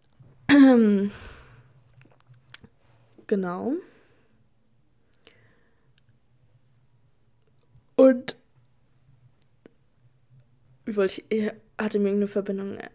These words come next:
eingefallen lassen, wie ich da jetzt den Übergang mache, aber irgendwie vergesse ich das immer, deshalb,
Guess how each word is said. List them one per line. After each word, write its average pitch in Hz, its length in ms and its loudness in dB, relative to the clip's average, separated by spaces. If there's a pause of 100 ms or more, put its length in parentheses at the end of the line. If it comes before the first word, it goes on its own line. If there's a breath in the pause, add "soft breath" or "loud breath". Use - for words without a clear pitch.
(120)
eingefallen 208 560 -10
lassen, 208 300 -8
wie 208 40 -6
ich 208 140 -14
da 208 160 -6
jetzt 202 220 -8
den - 80 -14
Übergang 214 400 -10
mache, 240 340 -10
aber - 200 -16
irgendwie 233 540 -10
vergesse - 320 -12
ich - 80 -20
das 226 200 -10
immer, 240 300 -14 (220)
deshalb, 233 280 -16